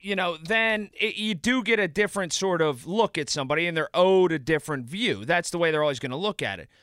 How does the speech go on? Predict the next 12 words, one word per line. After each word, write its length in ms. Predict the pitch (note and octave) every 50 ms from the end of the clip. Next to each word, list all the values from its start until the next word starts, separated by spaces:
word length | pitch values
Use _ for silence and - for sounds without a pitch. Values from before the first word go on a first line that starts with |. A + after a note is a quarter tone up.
| _ _ _ _ _
We 100 | E3+ F3+ D#3
can't 360 | - - A3 C#4 D#4 D4+ -
look 240 | A#3+ C4 B3+ B3 _
past 360 | G#3 A#3+ A#3 A3+ A3 - -
the 60 | -
fact, 400 | D#3 - F#3 F3+ F3 E3 D#3 -
though, 200 | - E3 D#3 D3+ -
either, 460 | G3+ G#3+ G#3+ F3+ C3+ A#2 A2 A2 A2+ _ _ _ _ _
that 240 | D3+ F#3+ F#3+ F#3 -
with 160 | F3+ F3+ - - _
all 340 | F#3 G#3 A3+ A#3+ B3 B3+ A3+
this, 460 | F#3+ A3+ A3 E3 C3+ - - -